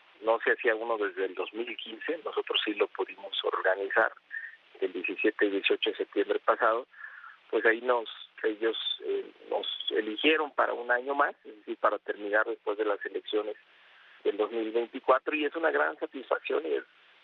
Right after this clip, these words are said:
mucha responsabilidad, pero también un gran orgullo, Joaquín, dirigir a, a este partido, a este,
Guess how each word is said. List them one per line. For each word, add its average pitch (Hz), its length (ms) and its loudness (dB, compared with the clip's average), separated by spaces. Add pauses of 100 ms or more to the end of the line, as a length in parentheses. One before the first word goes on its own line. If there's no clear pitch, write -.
(380)
mucha 143 340 4
responsabilidad, 117 760 2
pero - 140 -2
también 117 320 -2
un 135 100 -8
gran 123 240 2
orgullo, 113 500 -2 (600)
Joaquín, 135 400 -2
dirigir 113 500 -4 (300)
a, 98 500 2
a 98 80 4
este - 260 -2
partido, 131 540 0
a 117 60 4
este, 104 400 0